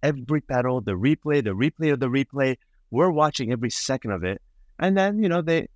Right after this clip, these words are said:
intertwine some of the crowds. Well, it was completely the inverse this time around, right? I'm in the crowd. I'm with the crowd for hours on end. And then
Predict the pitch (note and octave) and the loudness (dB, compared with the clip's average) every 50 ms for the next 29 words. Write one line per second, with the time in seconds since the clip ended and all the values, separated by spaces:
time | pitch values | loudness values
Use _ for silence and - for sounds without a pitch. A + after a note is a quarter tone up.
0 | _ _ _ - - E3 E3+ D#3 - - D3+ D3 C#3+ C3+ - - C3+ B2+ A#2 G#2+ | _ _ _ -4 -2 -2 -2 -2 -4 -4 -2 -2 0 -2 -2 -2 -2 -2 -2 -4
1 | - - - B2+ A2+ A2 G#2 G2+ D#2 C#2 - - - _ _ _ _ - - - | -4 -4 -2 0 0 2 0 0 -2 -6 -8 -12 -18 _ _ _ _ -20 -20 -20
2 | - _ _ _ - B2+ C#3 D#3+ D3+ B2+ A2 - _ _ _ _ _ _ _ - | -20 _ _ _ -6 0 4 4 6 6 4 0 _ _ _ _ _ _ _ -10
3 | F3+ F3+ - F3+ F#3+ F#3 - - F3+ D#3+ - - F3+ G3+ F3 D#3 C#3 D3 C3 C3+ | -10 -8 -4 -2 -2 -2 0 -2 -4 -4 -4 -2 0 0 0 2 2 2 2 2
4 | F#3 A3 - B3+ F3 - - - - B2 - - C#3+ C3+ C3+ C3+ D#3+ F#3+ A3+ A3 | 2 0 -2 -2 -4 -4 -6 -8 -8 -8 -6 -6 -6 -4 -2 -2 0 0 0 -2
5 | - - - - - A#2 D3 F3+ G#3 - _ _ _ - _ - - - - - | -4 -6 -10 -6 -2 0 2 2 0 -2 _ _ _ -20 _ -20 -20 -12 -4 0
6 | G3+ A3 F#3 - - E3+ A3+ B3 A#3+ F#3+ - - A#2 F#2+ C#2+ C#2 C2+ - _ _ | 0 0 0 0 0 2 2 2 2 0 -2 -4 -4 -4 -6 -8 -12 -16 _ _
7 | _ _ - - - - D#3+ F3+ F#3+ G#3 A3 - E3 - - D3+ D3+ D#3 E3+ - | _ _ -20 -16 -8 -6 -4 -4 -2 -2 -2 -2 -2 -4 -4 -2 -2 -2 -2 -4
8 | - D3 - - _ - - F3 F3+ F3+ F3 F3 F3 D#3+ - - - C#3 C#3 C#3 | -4 -6 -6 -6 _ -10 -8 -6 -2 0 0 0 0 -2 -4 -4 -4 -2 -2 0
9 | C3 A#2+ - - C3 C3+ A#2+ G2 F#2+ G#2 G2+ - - _ _ _ _ _ _ _ | -2 -2 -2 -4 -4 -4 -4 -4 -4 -6 -8 -8 -14 _ _ _ _ _ _ _
10 | _ _ - - D3 D3 C#3 B2+ A2+ C3+ D#3+ G3 G3+ F3+ D#3 D3 D3+ D3+ | _ _ -4 -2 0 0 0 0 0 0 0 0 2 0 0 -2 -2 -4